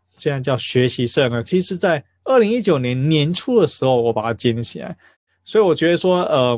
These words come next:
我应该是做了某些事情是对的，在这个短短其实可能就是两年的时间，社团真的从零，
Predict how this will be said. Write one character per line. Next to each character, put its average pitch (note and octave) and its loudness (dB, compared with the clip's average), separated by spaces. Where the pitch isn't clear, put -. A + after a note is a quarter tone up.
我 C#3 0
应 G3 2
该 A#3+ 2
是 A#3 0
做 G#3+ 4
了 D3 4
某 A#2 -2
些 C#3 -2
事 B2+ -6
情 B2 -6
是 A#2+ -6
对 A#2+ 2
的， A#2 -8
在 C3 -6
这 C3+ -4
个 A#2+ -2
短 C3 -2
短 A#2+ -2
其 A#2+ -6
实 A#2+ -4
可 C3+ -12
能 B2 -10
就 B2+ 0
是 B2+ 0
两 A#2+ 2
年 A#2 0
的 A2+ -2
时 - -8
间， A2+ 0
社 - 0
团 A2+ -2
真 D3 0
的 C3 2
从 A#2 0
零， G#2+ -2